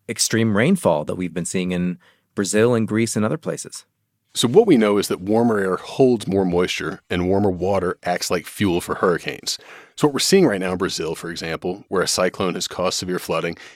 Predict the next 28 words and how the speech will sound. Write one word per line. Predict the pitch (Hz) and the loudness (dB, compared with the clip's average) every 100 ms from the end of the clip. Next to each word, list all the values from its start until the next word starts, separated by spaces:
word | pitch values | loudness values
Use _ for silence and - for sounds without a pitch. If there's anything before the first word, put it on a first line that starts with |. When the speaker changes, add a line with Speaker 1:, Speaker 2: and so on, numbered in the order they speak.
| _ | _
Speaker 2:
is | 110 | -8
the | 107 | -6
kind | - - 135 165 | -8 -4 -2 -2
of | - | -2
extreme | - - 151 110 | -4 2 4 4
event | 98 90 98 | 0 -4 -4
that | 90 | -10
we | |
can | - | -8
expect | 95 - - 107 - | -8 -6 -4 -4 -4
to | - | -6
happen | 107 95 95 | -2 -2 -2
more | 92 120 147 98 | 0 0 2 0
often | 87 - 92 - - | -2 -6 -8 -8 -10
as | 101 | -6
the | 104 | -6
planet | - 139 - | 0 0 0
gets | 135 | -2
hotter. | - 139 98 - _ - _ | 0 0 0 -10 _ -20 _
That's | - - | -6 -2
according | - 175 107 | 2 4 4
to | 92 | 2
Andrew | 120 123 | 2 2
Weaver. | 92 98 90 - | 0 -2 -4 -8
He's | 104 | -8
a | 95 | -6
professor | 95 - 113 - 95 | -6 0 0 0 -2
of | 85 | -4